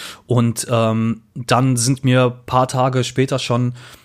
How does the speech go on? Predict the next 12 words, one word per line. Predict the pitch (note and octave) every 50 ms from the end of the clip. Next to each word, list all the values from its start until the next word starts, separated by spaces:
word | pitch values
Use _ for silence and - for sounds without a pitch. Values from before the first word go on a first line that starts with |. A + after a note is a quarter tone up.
| _ _ -
äh, | B2
auf | A#2 A2+ A2+ - A#2 - -
Twitter | - - E3+ - C3+ A2+
sind | G#2+ A#2 A#2+ -
mir | - A#2+
dann, | A2 A#2+ A2 A2+ A2+ A2+ A2+
ähm, | A2 A2 G#2+ G#2+ G#2+ G#2+ A2 G#2+ - -
dann | - A2 A2 A2 G#2
verschiedene | - A#2+ - - D3 C#3+ C#3 G#2+
Ortsgruppen | A2 A#2+ - - - B2 - A#2
auch | G#2 G2+ -
reingefolgt. | A#2 A#2+ D3+ D#3+ D3 - - A2+ G#2+ C3 D#3+ - - -